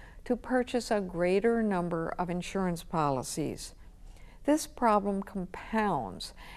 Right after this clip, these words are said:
as the number of shareholders increases. Furthermore,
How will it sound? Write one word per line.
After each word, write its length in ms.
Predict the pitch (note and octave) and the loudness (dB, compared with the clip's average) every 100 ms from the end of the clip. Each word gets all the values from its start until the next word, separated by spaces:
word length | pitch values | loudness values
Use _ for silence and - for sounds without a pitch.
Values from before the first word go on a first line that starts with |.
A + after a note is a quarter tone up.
| - | 0
as 340 | G3 F#3 F3+ | 4 4 4
the 120 | F3+ | 2
number 340 | F3+ F3 F#3 F3+ | 2 2 2 0
of 180 | F3+ | -2
shareholders 760 | - - F#3+ F3+ F3 D#3 D#3+ D#3 | -2 2 2 2 2 2 0 -2
increases. 880 | D3+ D3 - G#3 F#3 D3+ B2 - - - - - - - - - - | -6 -6 -2 0 0 -2 -4 -6 -12 -16 -20 -18 -18 -18 -20 -20 -18
Furthermore, 960 | - A3+ A#3+ C4+ C#4 A#3 E3+ D#3 G#3+ | 2 6 6 6 6 4 4 0 -4